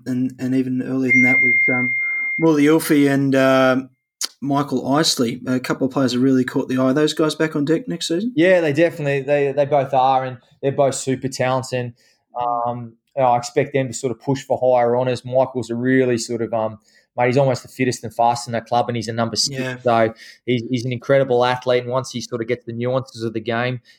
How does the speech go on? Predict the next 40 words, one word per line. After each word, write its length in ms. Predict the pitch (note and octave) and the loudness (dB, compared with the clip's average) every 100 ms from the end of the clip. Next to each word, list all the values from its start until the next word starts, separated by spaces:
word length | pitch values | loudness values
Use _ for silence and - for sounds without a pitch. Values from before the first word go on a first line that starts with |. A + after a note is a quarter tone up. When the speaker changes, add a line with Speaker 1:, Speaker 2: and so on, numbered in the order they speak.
| - | -2
Speaker 2:
he'll, 200 | C3 B2+ | 0 2
he'll 140 | C3 | 2
be 120 | B2+ | 2
really 320 | A#2 B2+ B2 A#2 | 2 2 2 0
good. 300 | B2+ C3 B2 | 2 0 0
And, 240 | A#2 A#2 _ _ _ | -4 -6 _ _ _
mate, 160 | B2 A#2+ - A#2+ | -6 -6 -8 -10
and 220 | B2+ A#2+ | -8 0
Noka, 480 | C3 C3+ C3+ C#3 A#2 | 2 2 2 2 2
Noxie 340 | C3 C3 C3 | 0 0 -6
as 100 | A#2+ | -6
he's 140 | A#2+ A2 | -8 -4
known 240 | A#2+ A#2+ | -2 0
as, 160 | A#2 A2+ | -2 -2
he's, 260 | B2+ A2+ - | -4 -8 -12
in 260 | C#3 C#3 D3 | -8 -6 -2
my 140 | E3+ F3 | 2 2
opinion, 220 | D3 C#3 | 2 -2
he 80 | C3+ | 0
was 100 | C3 | 0
the 60 | A#2+ | 0
best 180 | A#2+ - | -4 0
twelve 240 | B2+ A#2+ | 0 0
in 80 | A#2 | -4
the 60 | |
comp, 260 | A2 A#2+ A#2+ | -6 -6 -4
and 100 | A#2+ | -6
he 60 | A#2+ | -8
didn't 160 | B2+ | -6
even 180 | A#2+ A#2 | -6 -2
get 120 | A#2 | -2
a 40 | A2+ | 0
look 200 | A#2 B2+ | -2 -6
in 120 | A#2 | -14
at 120 | A2 | -12
the 100 | A#2+ | -8
N 100 | A#2 | -6
R 140 | A2+ G#2+ | -4 -6
C. 340 | - A#2 A#2 | -4 -2 -2
So 360 | A2+ A#2 A2+ | -2 0 0